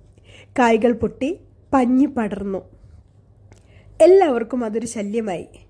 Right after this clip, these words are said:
ഉപദ്രവം സഹിക്കവയ്യാതെ ഒരു ദിവസം മരം വെട്ടാൻ ഞാൻ ഏർപ്പാട് ചെയ്തു. കുറേ ദിവസം കഴിഞ്ഞപ്പോൾ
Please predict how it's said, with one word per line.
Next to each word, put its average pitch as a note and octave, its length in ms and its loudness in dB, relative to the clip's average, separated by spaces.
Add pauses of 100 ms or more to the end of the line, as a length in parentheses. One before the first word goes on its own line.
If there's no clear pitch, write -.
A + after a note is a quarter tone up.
(360)
ഉപദ്രവം C4 560 4 (280)
സഹിക്കവയ്യാതെ A3+ 1080 -4
ഒരു F4 140 2
ദിവസം A#3 460 0
മരം B3 280 0
വെട്ടാൻ B3+ 340 -2 (160)
ഞാൻ A3+ 220 -2
ഏർപ്പാട് A3 400 -2
ചെയ്തു. F#3 380 -8 (1000)
കുറേ F#4 200 6
ദിവസം F4+ 400 2
കഴിഞ്ഞപ്പോൾ C4 540 2